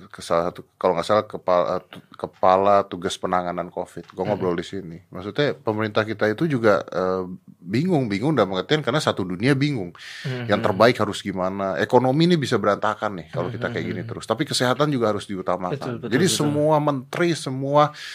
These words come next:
Speaker 1: eh, pejabat-pejabat tuh lagi pusing semuanya. Pak Presiden kita juga pasti pusing ngurusin ini.
Speaker 2: Mm-mm, setuju gue.
Speaker 1: Iya, emang masanya
Speaker 2: Emang
Speaker 1: lagi,
Speaker 2: masanya lagi gini,
Speaker 1: masalahnya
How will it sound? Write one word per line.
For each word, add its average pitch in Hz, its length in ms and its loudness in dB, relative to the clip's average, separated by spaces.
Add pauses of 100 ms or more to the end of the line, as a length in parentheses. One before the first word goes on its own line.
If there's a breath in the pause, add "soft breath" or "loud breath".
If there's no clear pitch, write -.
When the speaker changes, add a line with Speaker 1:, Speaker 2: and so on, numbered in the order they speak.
(240 loud breath)
Speaker 1:
eh, 127 420 6
pejabat-pejabat 127 680 2
tuh 175 140 0
lagi 131 180 2
pusing 127 600 -2
semuanya. 101 600 -8
Pak 107 180 6
Presiden 123 400 2
kita 123 220 0
juga 123 240 4
pasti 151 320 0
pusing 156 420 0
ngurusin 113 460 -2
ini. 90 240 -10 (380 loud breath)
Speaker 2:
Mm-mm, 139 340 -4
setuju 127 400 -2
gue. 113 160 -4
Speaker 1:
Iya, 104 560 -2
emang 123 400 -4 (320)
masanya 131 500 2
Speaker 2:
Emang 190 140 8
Speaker 1:
lagi, - 100 6
Speaker 2:
masanya 196 300 6
lagi 233 160 4
gini, 220 100 2
Speaker 1:
masalahnya 240 300 2